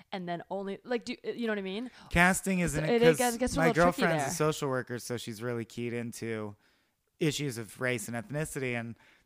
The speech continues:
Speaker 2: the thing of casting is so interesting because you
Speaker 1: Yeah.
Speaker 2: can talk about voice actors who
Speaker 1: Oh,
Speaker 2: will
Speaker 1: gosh, yeah,
Speaker 2: do
Speaker 1: that's the whole thing.
Speaker 2: every race 'cause they do fifty voices, and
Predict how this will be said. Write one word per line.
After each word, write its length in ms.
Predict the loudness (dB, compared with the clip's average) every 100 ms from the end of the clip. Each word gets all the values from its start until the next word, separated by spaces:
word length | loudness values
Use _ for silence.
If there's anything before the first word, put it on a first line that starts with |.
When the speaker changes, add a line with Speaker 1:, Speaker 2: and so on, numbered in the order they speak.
| _
Speaker 2:
the 260 | -2 0 0
thing 280 | -2 0 -2
of 140 | -4
casting 480 | -2 0 0 -4 -6
is 140 | -8
so 440 | -6 -2 0 0 -2
interesting 640 | -4 -6 -8 -10 -12 -14 -18 -20 _
because 140 | -4 -2
you 60 |
Speaker 1:
Yeah. 80 | 0
Speaker 2:
can 80 | 0
talk 180 | 2 2
about 260 | 0 -4 -4
voice 320 | -2 0 0
actors 760 | 0 0 -2 -4 -4 -8 -14 -18 -20 -20 -20 -20 -2
who 120 | 6
Speaker 1:
Oh, 100 | 6
Speaker 2:
will 60 | 6
Speaker 1:
gosh, 200 | 4 4
yeah, 140 | 4
Speaker 2:
do 60 | 4
Speaker 1:
that's 180 | 2 -4
the 80 |
whole 140 | -4 -4
thing. 180 | -2 0
Speaker 2:
every 280 | 2 4
race 320 | 2 2 0 -4
'cause 120 | -6
they 100 | -4
do 100 | -4
fifty 360 | -4 -6 -6 -6
voices, 600 | -4 -4 -4 -8 -10 -16 _ -20 -20 _
and 580 | -2 0 0 -2 -4